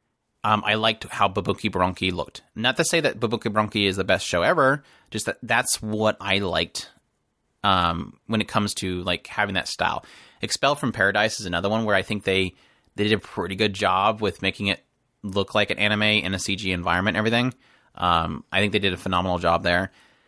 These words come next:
As regards to, like, my favorite shows, that is, just happens to be C-, uh, C G I. Uh, High Score Girl, like I mentioned earlier,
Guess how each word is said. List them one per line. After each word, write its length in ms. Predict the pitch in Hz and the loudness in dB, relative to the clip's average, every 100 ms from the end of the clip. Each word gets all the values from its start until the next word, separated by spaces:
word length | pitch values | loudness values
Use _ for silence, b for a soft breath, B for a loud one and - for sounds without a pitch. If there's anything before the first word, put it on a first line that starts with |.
| b b | b b
As 200 | 120 123 | -2 0
regards 360 | 123 123 135 - | 2 2 0 0
to, 220 | 135 117 | 0 2
like, 240 | 107 104 95 | 2 0 -2
my 120 | 92 | -6
favorite 480 | - 117 113 110 - | -2 0 2 2 -2
shows, 480 | - 117 110 101 | -2 2 2 2
that 180 | 101 98 | 2 0
is, 240 | 113 107 - | 0 -2 -2
just 200 | 107 - | -6 -2
happens 420 | 101 - 110 107 | -2 0 -4 -4
to 100 | 107 | -4
be 220 | 107 110 | 0 0
C-, 280 | - 113 - | -2 -6 -2
uh, 220 | 104 98 | 0 0
C 180 | - 110 | 0 -4
G 160 | 110 | 0
I. 300 | 104 107 113 - b b b b | 2 2 0 -4 b b b b
Uh, 180 | 92 90 | -4 -2
High 140 | 107 | 0
Score 260 | 101 - 101 | -2 -2 0
Girl, 180 | 107 104 | 2 2
like 160 | 101 | 2
I 40 | 98 | 0
mentioned 260 | 101 101 | -4 -4
earlier, 500 | 90 98 98 98 98 | -2 2 4 4 2